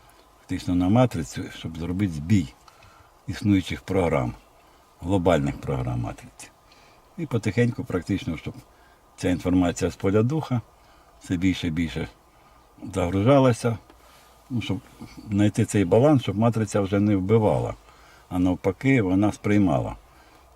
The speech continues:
цю інформацію, щоб вона ставала доступна людям. Ну і на якомусь етапі вже кількість людей буде достатня, то фактично можна транс-, відбудеться сама трансформація колективного безсвідомого в колективне свідоме.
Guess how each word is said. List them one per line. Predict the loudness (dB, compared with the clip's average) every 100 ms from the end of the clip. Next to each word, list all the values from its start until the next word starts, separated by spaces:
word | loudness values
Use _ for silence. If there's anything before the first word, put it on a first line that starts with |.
| _ -20 -20 -20 -20 -20 _
цю | -6
інформацію, | -4 -2 2 4 4 2 -4
щоб | -4 0
вона | 2 4
ставала | 4 6 6
доступна | 4 0 -4 -2 -2
людям. | -2 -10 -12 -20 -20 -20 -20 -6
Ну | 4
і |
на | 6
якомусь | 8 8 6 4
етапі | 4 4 4
вже | 0 -2
кількість | 0 0 0 -4
людей | -2 -2
буде | -2 -4
достатня, | -4 -4 0 2 2 0 -2 -20 -20 -20 -20 _ -14
то |
фактично | -10 -4 -2 2
можна | 2 2 0
транс-, | -4 -4 -6 -20 _ -20 _ -2
відбудеться | 0 6 6 6 2 2
сама | 2 6 6 6
трансформація | 2 -2 0 2 2 0 -4 -12 -14 _ -20 -20 _ _
колективного | -2 -2 2 4 4
безсвідомого | 4 0 0 2 4 6
в | 4
колективне | 0 -4 -2 -2 -2
свідоме. | -4 -8 -8 -10